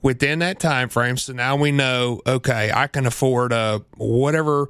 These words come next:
five hundred thousand dollar house, which nowadays doesn't get you much, but, uh, you know, whatever that case is. So now we go back to, to Ken, and,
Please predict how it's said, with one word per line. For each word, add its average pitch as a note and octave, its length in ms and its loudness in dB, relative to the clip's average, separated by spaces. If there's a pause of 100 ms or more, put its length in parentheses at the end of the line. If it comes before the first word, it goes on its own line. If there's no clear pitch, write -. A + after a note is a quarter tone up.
(680)
five C#3+ 280 2
hundred D3+ 240 0
thousand C#3+ 300 0
dollar C#3 240 2
house, A#2+ 400 0
which A#2+ 320 -6 (240)
nowadays A#2+ 680 2
doesn't B2+ 320 -2
get B2 220 -2
you C3+ 40 -2
much, A2+ 400 -2
but, B2+ 360 -2 (600)
uh, D3 40 0
you D3+ 320 0
know, A#2+ 160 2
whatever C3+ 380 2
that B2+ 180 -2
case C3 320 -2
is. A#2 240 -6
So C3+ 140 -8
now C3+ 520 0
we C#3 460 0
go F3+ 160 -2
back D3 320 -2
to, B2+ 360 -2
to - 280 -4
Ken, D3+ 480 -2 (180)
and, B2 320 0